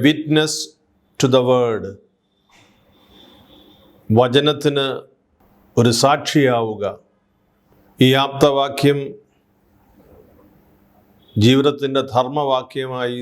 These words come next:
സ്വീകരിച്ച് ഇടയ ശുശ്രൂഷയിലൂടെ നമ്മുടെ സഭയെ തനിക്ക് ഭരമേൽപ്പിക്കപ്പെട്ട ഗുഡ്ഗാവ് സെയിന്റ് ജോൺ ക്രിസോസ്റ്റം ഭദ്രാസനത്തിൻ്റെ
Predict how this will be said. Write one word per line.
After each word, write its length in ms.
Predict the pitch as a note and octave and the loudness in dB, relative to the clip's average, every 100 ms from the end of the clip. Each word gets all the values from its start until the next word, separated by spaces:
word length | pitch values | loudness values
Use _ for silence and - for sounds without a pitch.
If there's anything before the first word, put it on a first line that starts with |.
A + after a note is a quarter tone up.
| A2+ | -10
സ്വീകരിച്ച് 640 | A#2+ B2 B2 B2+ A#2 B2 A#2 - - _ _ _ - - _ C3 | -8 -4 -4 -4 -4 -2 -2 -4 -16 _ _ _ -20 -20 _ 2
ഇടയ 220 | B2+ D#3+ E3 | 2 2 0
ശുശ്രൂഷയിലൂടെ 1000 | D3+ C3+ C3+ D3 C#3+ C#3+ C3 B2+ B2 A#2+ A#2+ A2+ - _ _ _ _ _ _ _ _ _ _ _ - - - - - B2 | -2 -2 2 0 2 0 2 0 0 0 0 -2 -14 _ _ _ _ _ _ _ _ _ _ _ -20 -20 -20 -20 -2 0
നമ്മുടെ 240 | B2 C3+ C3+ | 2 2 2
സഭയെ 440 | B2+ A#2 C#3+ C#3+ D3 D#3 - _ _ _ _ _ _ _ _ _ _ _ _ - - - _ - | 0 2 0 0 -4 -8 -12 _ _ _ _ _ _ _ _ _ _ _ _ -20 -20 -20 _ -2
തനിക്ക് 340 | C3+ D3+ D#3 D#3 C3+ | 0 2 2 2 2
ഭരമേൽപ്പിക്കപ്പെട്ട 880 | C3+ D#3 E3 E3 D#3+ D3 C#3+ C3+ B2 B2+ B2+ - _ _ _ _ _ _ _ _ _ _ _ _ A2 | 2 2 -2 -4 -6 -4 -4 -4 -2 -2 -2 -10 _ _ _ _ _ _ _ _ _ _ _ _ 2
ഗുഡ്ഗാവ് 560 | B2+ C3+ D3+ D3+ D3+ D3 C#3+ | 4 4 2 2 -4 -6 0
സെയിന്റ് 340 | C#3+ D3 D3 C#3 | 0 0 -2 -2
ജോൺ 180 | D3 E3 D#3+ | -2 -2 -6
ക്രിസോസ്റ്റം 580 | D3 - D#3 D3+ - D3 B2+ | -6 -4 -4 -4 -4 -4 -4
ഭദ്രാസനത്തിൻ്റെ 960 | B2 C3+ C3+ C#3 C#3+ C3 B2 B2 B2 | -4 0 0 -2 -8 -12 -10 -6 -2